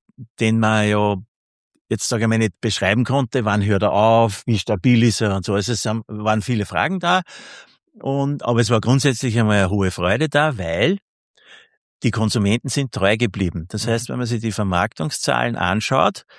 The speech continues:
Speaker 1: die Mengen sind im Wesentlichen gestiegen beim Endkonsumenten und die Preise sind auch gestiegen, ja. Und also diese Preissteigerungen haben den Konsumenten einmal grundsätzlich nicht davon abgehalten, weiter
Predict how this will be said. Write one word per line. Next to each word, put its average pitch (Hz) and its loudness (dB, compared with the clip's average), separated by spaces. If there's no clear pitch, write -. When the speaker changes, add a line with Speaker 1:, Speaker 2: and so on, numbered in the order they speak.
Speaker 1:
die 113 2
Mengen 107 2
sind 160 -4
im 143 -4
Wesentlichen 143 -2
gestiegen 175 -4
beim 95 0
Endkonsumenten 165 -2
und 175 2
die 123 -4
Preise 117 2
sind 143 0
auch 123 0
gestiegen, 87 -4
ja. 131 -2
Und 107 2
also 113 -4
diese 120 2
Preissteigerungen 131 0
haben 127 2
den 120 0
Konsumenten 107 0
einmal 151 0
grundsätzlich 143 -2
nicht 117 2
davon 139 -4
abgehalten, 110 0
weiter 107 0